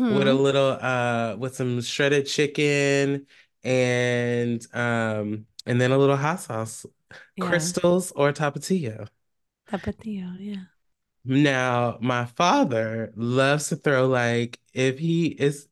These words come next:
Speaker 1: anything left over, he gonna put it in the pot and he gonna put it in with the ramen. Like,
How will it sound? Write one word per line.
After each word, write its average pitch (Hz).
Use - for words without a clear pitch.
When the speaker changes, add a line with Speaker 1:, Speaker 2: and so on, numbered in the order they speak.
Speaker 1:
anything 170
left 143
over, 110
he 147
gonna 127
put 135
it 131
in 120
the 117
pot 104
and 110
he 123
gonna 117
put 117
it 107
in 107
with 107
the 113
ramen. 107
Like, 107